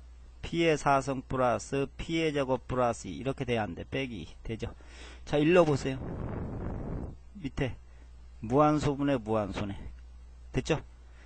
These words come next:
그럼 이게 인수분해. 인수분해 쉽죠? 아까 전에 했죠. P의 제곱 플러스 이에 P 마이너스 일, P 플러스 일이다. 이렇게 인수분해 되겠죠. 그럼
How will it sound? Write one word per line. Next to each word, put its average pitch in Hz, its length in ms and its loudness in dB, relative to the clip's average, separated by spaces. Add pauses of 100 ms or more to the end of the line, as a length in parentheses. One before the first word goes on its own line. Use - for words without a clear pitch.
(140)
그럼 151 160 0
이게 147 100 2
인수분해. 143 540 0 (340)
인수분해 175 500 -2
쉽죠? - 500 -6 (640)
아까 127 180 0
전에 151 200 0
했죠. 131 180 -2
P의 180 280 2
제곱 156 260 2
플러스 143 320 0
이에 120 180 -6 (1500)
P - 180 -2
마이너스 139 540 2
일, 165 360 -2 (760)
P 139 160 -2
플러스 120 540 -2
일이다. - 520 -6
이렇게 131 300 -2
인수분해 110 360 -4
되겠죠. - 380 -12 (840)
그럼 156 260 2